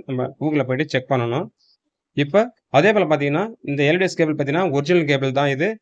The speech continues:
நம்ம வேற போர்டை மாத்தும் போ-, வேற டிஸ்ப்ளே மாத்தும் போது இந்த, இந்த எல் டி எஸ் கேபிள் எடுத்துட்டு, அஹ், நம்ம கடையில வாங்கும் போதே, நம்ம டிஸ்ப்ளே வாங்கும் போது எல் ஜி to Samsung, அதாவது காமிக்கிறேன் பாருங்க. இப்ப பி ஒய் பேனலை செட் பண்ணிட்டேன்.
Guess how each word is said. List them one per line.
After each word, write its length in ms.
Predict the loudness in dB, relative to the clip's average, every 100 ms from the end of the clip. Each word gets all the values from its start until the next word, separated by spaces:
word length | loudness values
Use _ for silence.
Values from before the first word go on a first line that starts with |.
| _
நம்ம 160 | -6 0
வேற 160 | 4 4
போர்டை 220 | 4 2 2
மாத்தும் 300 | 0 -2 -6
போ-, 120 | -6 4
வேற 160 | 4 4
டிஸ்ப்ளே 260 | 0 0
மாத்தும் 260 | 0 0 0
போது 120 | -2
இந்த, 200 | -2 -2 -4 -2
இந்த 200 | -2 2
எல் 160 | 2 2
டி 60 | 0
எஸ் 80 |
கேபிள் 220 | -2 2 0
எடுத்துட்டு, 320 | 0 -2 -2 -2 _ _ _
அஹ், 220 | -2 0
நம்ம 160 | 0 2
கடையில 280 | 4 4 4
வாங்கும் 340 | 2 0 0
போதே, 220 | 0 2 0 -2 _ -10
நம்ம 200 | -4 -2
டிஸ்ப்ளே 280 | -4 -2 0
வாங்கும் 240 | 0 0
போது 160 | 0 -2 -4 -8 _ _ _ -2
எல் 240 | 4 4
ஜி 120 | 4
to 160 | 0 0 -4 -6 -6
Samsung, 480 | 0 0 0 -4 -6 -14 _ _
அதாவது 340 | 2 4 4 -2 -6
காமிக்கிறேன் 380 | -6 -2 -2 -2
பாருங்க. 240 | -2 -2 -4 -8 _ _ _ _ _
இப்ப 180 | -6 0 0 0
பி 140 | 2 4
ஒய் 160 | 6 4
பேனலை 240 | 2 0
செட் 200 | -4 -4
பண்ணிட்டேன். 360 | -4 0 -2